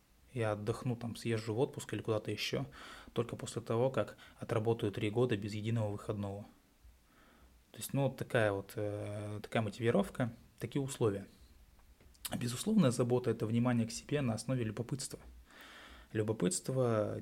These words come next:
тяги к новизне, гибкости, э, тяги к положительному опыту. То есть это внимание без причины, без препоны, без условия какого-то там, с намерением проверить свои чувства.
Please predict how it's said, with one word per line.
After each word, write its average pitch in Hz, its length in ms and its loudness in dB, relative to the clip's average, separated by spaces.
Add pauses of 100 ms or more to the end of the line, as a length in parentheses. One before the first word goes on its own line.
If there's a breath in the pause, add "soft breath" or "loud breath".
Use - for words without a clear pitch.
тяги 117 220 2
к - 80 -4
новизне, 107 420 0
гибкости, 117 720 -2 (160)
э, 110 320 -4
тяги 123 260 0
к - 100 -8
положительному 110 600 2
опыту. - 280 -4 (1120 loud breath)
То 123 60 0
есть - 160 0
это - 160 0
внимание 127 440 4
без 131 260 0
причины, 117 580 -2 (440)
без 123 280 -2
препоны, 127 580 -2 (280)
без 135 480 0
условия 131 680 2
какого-то 113 560 0
там, 104 360 -4 (1300 loud breath)
с - 220 -6
намерением 131 580 6
проверить 127 400 4
свои 117 240 2
чувства. - 480 -6